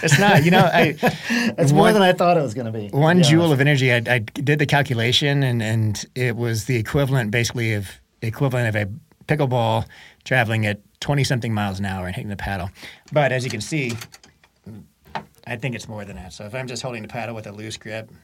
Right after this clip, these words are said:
Speaker 1: I'd say three out of ten, I hit the, the paddle. I don't feel like your paddle's gonna move that much with a twenty mile per hour pickleball. I could be wrong.
Speaker 2: And that really sort of exemplifies what an off-center hit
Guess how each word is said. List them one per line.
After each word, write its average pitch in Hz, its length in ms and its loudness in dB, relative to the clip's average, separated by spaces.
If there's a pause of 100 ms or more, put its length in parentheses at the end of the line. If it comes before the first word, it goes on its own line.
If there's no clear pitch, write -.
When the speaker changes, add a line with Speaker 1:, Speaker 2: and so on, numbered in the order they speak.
(120)
Speaker 1:
I'd 107 120 -18
say 101 240 -14 (120)
three 107 200 -14
out 107 100 -10
of 101 180 -16
ten, 117 360 -12 (220)
I - 40 -20
hit - 180 -14
the, 101 140 -14 (560)
the - 80 -20
paddle. 113 380 -10 (580)
I - 100 -4
don't 156 160 -4
feel 156 120 -6
like 127 140 -6
your 123 80 -12
paddle's 113 300 -6
gonna 110 160 -10
move 107 200 -12
that 107 160 -8
much 101 260 -12
with 90 120 -16
a 98 160 -12 (380)
twenty 120 220 -12
mile 101 240 -12
per 104 180 -14
hour 92 400 -10 (300)
pickleball. 85 500 -14 (300)
I 107 80 -18
could 143 140 -6
be 117 120 -8
wrong. 92 280 -12 (120)
Speaker 2:
And 131 180 -2
that 131 180 2
really 117 380 2
sort 107 240 -4
of 98 80 -4
exemplifies 95 880 -6
what 98 140 -4
an 92 80 -4
off-center 104 600 -2
hit 95 260 -4